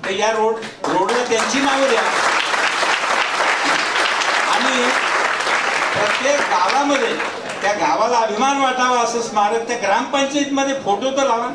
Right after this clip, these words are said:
ते दाजी जोशी जे आहेत शमशेरपूरचे, एकोणीसशे आठ मध्ये ज्यावेळेला जाक्षत मामलेदार मारलेला होता, त्या मामलेदारच्या, त्या कलेक्टरच्या कटामध्ये जे होते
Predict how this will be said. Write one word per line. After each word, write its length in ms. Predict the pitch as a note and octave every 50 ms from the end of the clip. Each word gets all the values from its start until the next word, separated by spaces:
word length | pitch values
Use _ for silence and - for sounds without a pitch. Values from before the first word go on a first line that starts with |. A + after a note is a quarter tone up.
| - - - - - - - E3 E3 - - - - - -
ते 120 | G#3+ A3 G#3+
दाजी 360 | G#3 G3 - A3+ A3+ C#4 C#4+
जोशी 360 | C#4 C#4 C4+ C4 - C4+ C4+
जे 100 | B3+ C4+
आहेत 180 | C4 B3+ B3+ B3
शमशेरपूरचे, 1080 | - - - G#3+ G#3 G#3+ A#3 B3 A#3+ A3 A#3 A3 G#3+ - F3 F3+ F3 F3+ G#3+ A3+ A3+ - - - - - -
एकोणीसशे 480 | E3 - - A3 A3+ B3 A3 - A#3
आठ 280 | A3+ G#3+ G#3+ A3 A3 A3
मध्ये 260 | A3+ A3 A3 A3+ A3+
ज्यावेळेला 380 | A3+ A3 G#3 G#3 G#3 G#3+ G#3+ G#3
जाक्षत 500 | F3+ F#3+ F3+ F3 - D3+ - B3 A#3+ A#3
मामलेदार 520 | A#3 G3+ F#3+ F#3+ G3 G#3 G#3 G#3 G#3 G3+
मारलेला 420 | F3+ E3+ E3+ E3+ F3+ F#3 F3+ F3+ E3+
होता, 460 | D#3 D3+ D3+ D#3+ D#3+ E3 - - - - - - - - - - -
त्या 300 | E3+ F#3+ A3+ A#3+ B3+ B3+ B3
मामलेदारच्या, 760 | - A3+ A3 - G3+ G#3+ G#3+ A3 G#3+ G#3+ G#3+ - A3+ A#3 A#3+ A#3+ A3 - - - -
त्या 160 | - G3+ A3 A#3 A#3 A#3 - - - - -
कलेक्टरच्या 640 | F#3+ F3+ F#3 A3+ A3+ A3+ B3 B3 B3 - - B3 C4
कटामध्ये 560 | C4 A3 G3+ - G#3+ A3+ B3 B3+ C4 C#4 C4+
जे 140 | B3 C4 C4
होते 540 | A#3+ A3 G#3 - G#3 G3+ G3 F#3 - -